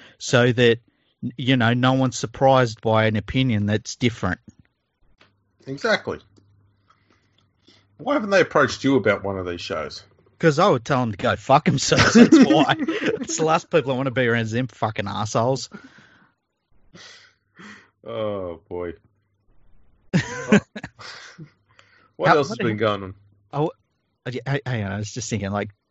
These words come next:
Speaker 2: Yeah.
Speaker 1: I wonder what my price would be, though. Just say they come to me and said, "We're gonna put you on T V,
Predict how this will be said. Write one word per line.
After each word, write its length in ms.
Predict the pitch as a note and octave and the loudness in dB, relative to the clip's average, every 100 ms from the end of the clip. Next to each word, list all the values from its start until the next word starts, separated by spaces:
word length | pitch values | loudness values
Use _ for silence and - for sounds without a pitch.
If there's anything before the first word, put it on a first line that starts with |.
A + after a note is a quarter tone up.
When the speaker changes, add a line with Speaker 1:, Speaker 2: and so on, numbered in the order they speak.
| _ | _
Speaker 2:
Yeah. 180 | G#2 G2 | -2 0
Speaker 1:
I 20 | |
wonder 180 | C#3+ D#3 | 2 2
what 180 | D3 C3+ | 2 2
my 120 | A#2+ | 0
price 460 | A2+ G#2 F#2 F#2+ - | -2 -2 -2 -2 -6
would 100 | G2 | -6
be, 180 | G2 F#2 | -6 -6
though. 160 | F2 - _ - | -10 -16 _ -2
Just 180 | C3+ | 0
say 160 | - D3+ | 6 6
they 120 | C#3 | 6
come 220 | A2+ A#2+ A#2 | 2 -2 -4
to 100 | A2 | -4
me 120 | G#2 | -4
and 100 | G2+ | -2
said, 300 | A2+ G#2 G2+ - - - - _ | -2 -2 -4 -16 -20 -20 -20 _
"We're 120 | A#2+ | 2
gonna 100 | A2+ | 2
put 180 | G#2+ C3+ | 2 0
you 60 | B2+ | 2
on 100 | B2+ | 2
T 180 | - C3 | 4 4
V, 320 | A2+ G2+ A2 | 4 2 -2